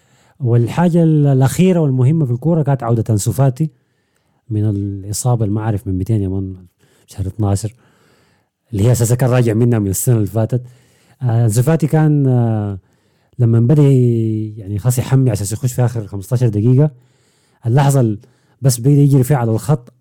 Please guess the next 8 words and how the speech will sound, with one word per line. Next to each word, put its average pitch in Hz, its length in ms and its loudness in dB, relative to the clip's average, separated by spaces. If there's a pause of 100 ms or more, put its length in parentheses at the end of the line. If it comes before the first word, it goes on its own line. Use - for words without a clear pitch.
(560)
جمهور 120 280 4
الكامب 156 400 2
نو 160 80 6
ده 156 100 4
كله 151 280 2
قام 143 520 2
يصفق 139 520 -2
ويكورك 151 540 0